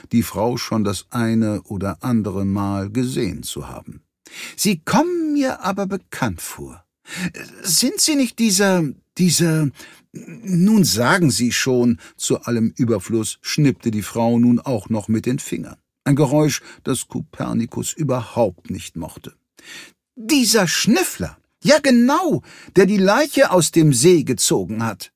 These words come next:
„Schnüffler?“ Was zu viel war, war zu viel. „Komm, Pinguin, wir gehen.“ Kopernikus trat aus der Schlange heraus und zog die kleine Hundedame an der Wäscheleine mit sich.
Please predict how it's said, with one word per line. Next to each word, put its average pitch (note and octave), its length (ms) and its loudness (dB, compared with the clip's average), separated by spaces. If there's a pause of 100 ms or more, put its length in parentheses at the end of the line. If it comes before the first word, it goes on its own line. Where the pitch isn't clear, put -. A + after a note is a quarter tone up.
(420)
„Schnüffler?“ A2+ 1300 -4 (500)
Was D#3 340 0
zu E3+ 140 2
viel G3 500 -4
war, B2 320 -2 (120)
war A2 340 -2
zu - 240 -10
viel. - 380 -12 (480)
„Komm, C3+ 400 2
Pinguin, F2+ 600 -2 (120)
wir F#3+ 200 4
gehen.“ B2+ 380 -2 (160)
Kopernikus B2 800 -2
trat A#2+ 280 -2
aus G2+ 160 -6
der F2 120 -6
Schlange A#2 360 0
heraus A2+ 580 -4 (200)
und D3+ 220 2
zog - 340 -6
die - 160 -4
kleine G#2 420 -4
Hundedame A2 760 -2 (140)
an C3 180 -2
der C3+ 220 -4
Wäscheleine F2 640 -4
mit F2+ 200 -6
sich. - 380 -10